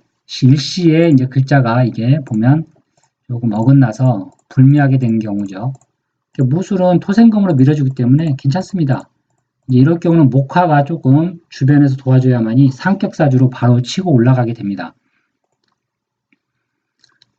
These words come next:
이런 사주들도 좀 되게 문제가 많죠. 남자로서. 궁합적으로 본다면 이 사주도 문제가 있는 겁니다. 이런 남자들은 추천해주면 안 돼요. 여자 입장한테. 반드시 밖에서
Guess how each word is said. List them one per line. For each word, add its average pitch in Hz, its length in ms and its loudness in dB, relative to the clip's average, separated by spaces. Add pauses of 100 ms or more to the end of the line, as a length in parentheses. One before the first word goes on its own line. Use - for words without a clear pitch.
(220)
이런 143 260 2
사주들도 156 540 2
좀 139 240 4
되게 131 240 2
문제가 127 380 0
많죠. 110 360 -2
남자로서. 123 800 -2 (480)
궁합적으로 170 720 0
본다면 143 400 4
이 123 80 2
사주도 135 300 0
문제가 131 340 0
있는 113 140 -2
겁니다. 101 460 -8 (520)
이런 135 220 2
남자들은 135 840 2 (280)
추천해주면 190 600 0
안 101 140 -2
돼요. 95 280 -12 (100)
여자 110 160 -6
입장한테. 95 480 -12 (500)
반드시 127 500 0
밖에서 123 680 -4